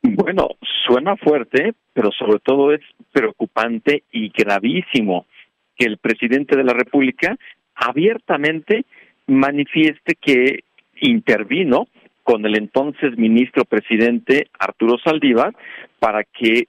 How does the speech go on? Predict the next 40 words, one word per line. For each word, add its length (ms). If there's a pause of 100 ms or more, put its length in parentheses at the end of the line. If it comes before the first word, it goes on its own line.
los 240
asuntos 560
que 120
tenía 380
a 80
su 100
cargo 480 (280)
el 160
Poder 300
Judicial 420
de 80
la 80
Federación, 720 (300)
a 100
través 500
de 220
jueces 520
federales 640
o 120
de 120
magistrados, 680 (460)
pudiera 500 (120)
incidir 800 (320)
en 200
la 120
forma 320
en 100
cómo 380
se 80
debiesen 580
de 80
resolver 440
los 160
asuntos, 540 (360)
eso 260
con 240
independencia 920 (280)
de 200
que 160
las 160